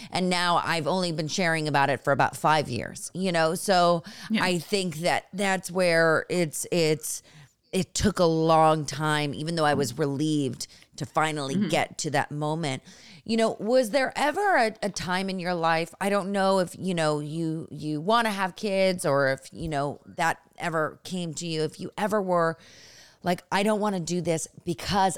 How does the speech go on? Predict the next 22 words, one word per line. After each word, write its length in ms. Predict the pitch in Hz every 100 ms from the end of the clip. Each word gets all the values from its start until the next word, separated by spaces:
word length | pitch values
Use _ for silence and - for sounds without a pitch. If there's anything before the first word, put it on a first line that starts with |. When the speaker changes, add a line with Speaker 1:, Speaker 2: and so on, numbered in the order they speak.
| -
Speaker 1:
I'm 180 | 170 160
scared 680 | - - 196 185 170 151 -
that 180 | 135
something 360 | - 151 147 143
was 160 | 143 -
gonna 160 | 147
happen 360 | 143 139 135 123
to 120 | 139
my 260 | 139 135 127
kid," 300 | - 127 80
or, 140 | 139
"What 180 | 131 165
if 80 | 160 -
I 280 | 160 160 139 -
got, 300 | 170 156 147 156
you 140 | 160
know, 120 | 151
schizophrenia 840 | 151 - - - 208 - 185 170 160
when 100 | 151
I 80 | 151
was 140 | 156
older?" 420 | 110 156 156 127